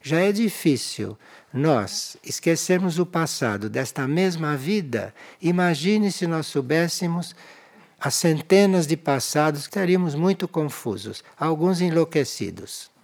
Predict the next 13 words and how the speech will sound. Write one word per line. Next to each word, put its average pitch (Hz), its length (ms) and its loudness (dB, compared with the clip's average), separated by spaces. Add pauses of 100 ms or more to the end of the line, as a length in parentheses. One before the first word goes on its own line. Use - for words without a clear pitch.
(680)
Mas 147 240 0
a 175 40 4
uma 175 140 2
certa 180 340 2
altura, 165 640 2 (140)
nós 156 260 0
temos 214 280 2
que - 100 -2
ir - 40 -2
sendo 185 320 0
preparados 135 880 0
para 92 220 -4
isto. - 440 -8